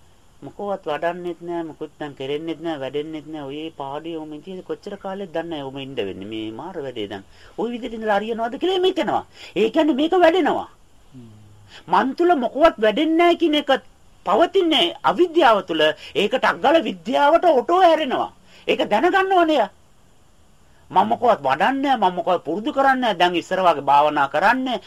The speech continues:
Speaker 1: කොයි වෙලෙත් මම විවේකයෙන් ඉන්නේ, කොයි වෙලෙත් සතපෙනවා. වැඩ කරලා ඉවරුණාට පස්සේ තේට්ටුවට පොඩ්ඩක් ඇලවිලා ඉන්නවා. ඒ ඉස්සර වගේ මම මාන්ති වෙලා මොකවත් වඩන්නේ නැහැ කියන එක අවිද්‍යාවෙන් පවතින එක සිත තුළින් එක විද්‍යාවට අරවනවා. අරවලා මේක වැඩෙන්නේ නැතුව තියෙන්නේ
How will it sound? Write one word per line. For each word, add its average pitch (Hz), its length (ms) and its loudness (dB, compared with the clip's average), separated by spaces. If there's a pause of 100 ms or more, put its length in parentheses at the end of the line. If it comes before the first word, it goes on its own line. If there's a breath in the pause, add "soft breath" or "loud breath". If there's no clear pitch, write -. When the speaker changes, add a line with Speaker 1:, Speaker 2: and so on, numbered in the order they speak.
(140 loud breath)
Speaker 1:
කොයි 196 220 -2
වෙලෙත් 180 220 -4
මම 156 180 -2
විවේකයෙන් 220 600 -6
ඉන්නේ, 269 340 -6 (200 loud breath)
කොයි 190 200 -2
වෙලෙත් 185 260 -4
සතපෙනවා. 208 720 0 (220 loud breath)
වැඩ 170 260 2
කරලා 196 240 -2
ඉවරුණාට 180 320 -2
පස්සේ 170 220 0
තේට්ටුවට 180 460 -4
පොඩ්ඩක් 160 280 0
ඇලවිලා 240 400 0
ඉන්නවා. 233 280 -2 (180 loud breath)
ඒ 160 180 -2
ඉස්සර 151 280 -6
වගේ 247 280 2
මම 180 180 -4
මාන්ති 185 320 -2
වෙලා 240 180 0
මොකවත් 202 280 -2
වඩන්නේ 196 380 -2
නැහැ 247 180 -2
කියන 277 200 -4
එක 202 140 -6 (480 loud breath)
අවිද්‍යාවෙන් 302 640 2
පවතින 247 400 0
එක 240 140 -4 (340 loud breath)
සිත - 300 -6
තුළින් 277 320 0
එක 269 140 -2
විද්‍යාවට 214 520 0
අරවනවා. 160 460 -2 (360 loud breath)
අරවලා 214 440 2
මේක 185 220 -2
වැඩෙන්නේ 185 400 0
නැතුව 214 280 0
තියෙන්නේ 190 520 0